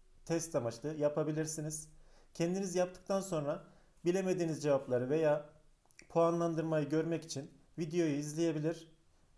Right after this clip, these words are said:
ve yazılınıza çok güzel bir şekilde hazırlık yapmış olursunuz. Sizler için çok güzel bir yazılı hazırladım. Çözümlerini de yapacağım. Şimdi ben çözümlere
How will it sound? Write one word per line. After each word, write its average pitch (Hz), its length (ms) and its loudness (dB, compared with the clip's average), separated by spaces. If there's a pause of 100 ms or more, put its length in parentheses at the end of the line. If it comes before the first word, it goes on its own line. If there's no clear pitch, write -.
(440)
ve 170 300 2 (600)
yazılınıza 156 800 2
çok 180 260 -4
güzel 143 200 0
bir 117 60 -8
şekilde 135 300 -4
hazırlık 147 400 -2
yapmış - 280 -4
olursunuz. 120 420 -8
Sizler 170 300 -2
için 185 160 -4
çok 175 280 -2
güzel 160 300 0
bir 151 120 0 (840)
yazılı 151 340 4
hazırladım. 156 560 2 (420)
Çözümlerini 170 560 2
de 113 60 2
yapacağım. 165 460 2 (400)
Şimdi 175 300 -2
ben 185 160 2
çözümlere 175 580 2